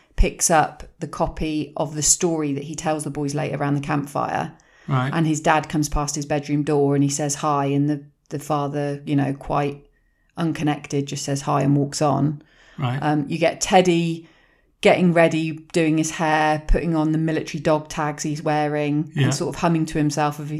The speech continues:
Speaker 1: as if he's getting ready to go to battle.
Speaker 2: Right.
Speaker 1: Um, you get Chris leaving the house with his dad completely passed out, drunk on the sofa.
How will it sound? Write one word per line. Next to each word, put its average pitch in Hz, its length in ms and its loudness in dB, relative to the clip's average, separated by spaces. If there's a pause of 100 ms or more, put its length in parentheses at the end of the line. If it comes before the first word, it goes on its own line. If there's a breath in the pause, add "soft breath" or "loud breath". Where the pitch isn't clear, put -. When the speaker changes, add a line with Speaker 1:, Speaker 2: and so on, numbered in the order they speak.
(120)
Speaker 1:
as 160 180 -2
if 165 100 -4
he's 147 120 -4
getting 143 200 -2
ready 143 160 0
to 139 120 -8
go 147 120 -2
to 143 120 -6
battle. 143 600 -4 (320)
Speaker 2:
Right. 127 260 -2 (180)
Speaker 1:
Um, 151 200 0
you 160 140 -4
get - 240 -2
Chris 185 560 2
leaving 170 360 0
the 151 60 2
house 151 460 -2
with 147 100 -4
his 143 160 -6
dad 147 360 -2 (120)
completely 156 380 -6
passed 143 360 -2
out, 143 380 -2 (140)
drunk 143 420 0
on 160 120 -2
the 151 60 0
sofa. 143 680 -4